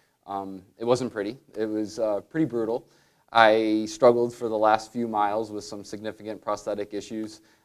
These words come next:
I was beat up, I was sore, uh, not to mention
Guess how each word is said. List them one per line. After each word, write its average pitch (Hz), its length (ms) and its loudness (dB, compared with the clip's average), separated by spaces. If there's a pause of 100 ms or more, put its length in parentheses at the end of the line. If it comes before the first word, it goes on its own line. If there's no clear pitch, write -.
(100)
I 95 680 -2 (200)
was 101 140 -12
beat 107 220 -4
up, 104 280 4
I 85 80 -6
was 95 160 -10
sore, 98 520 -2 (180)
uh, 90 280 -16
not 104 240 -6
to 110 40 -10
mention 107 400 -10